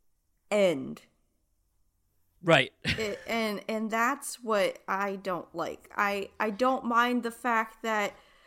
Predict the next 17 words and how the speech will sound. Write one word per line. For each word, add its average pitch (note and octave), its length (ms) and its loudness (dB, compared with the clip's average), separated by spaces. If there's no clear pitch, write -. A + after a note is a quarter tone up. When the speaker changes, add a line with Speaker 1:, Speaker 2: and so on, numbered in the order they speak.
Speaker 1:
you B3+ 140 0
know, G#3 320 2
it G3+ 240 0
was G3+ 960 -2
not G#3+ 560 4
fully A3+ 580 -2
Myers-based. E3+ 920 -4
I G3+ 80 -2
don't G3 160 -4
mind G3+ 380 -2
the G3 60 -4
fact F#3+ 520 -6
that, D#3+ 360 -6
you F#3+ 140 -8
know, F3+ 280 -2
it - 140 -6
was F#3+ 400 -6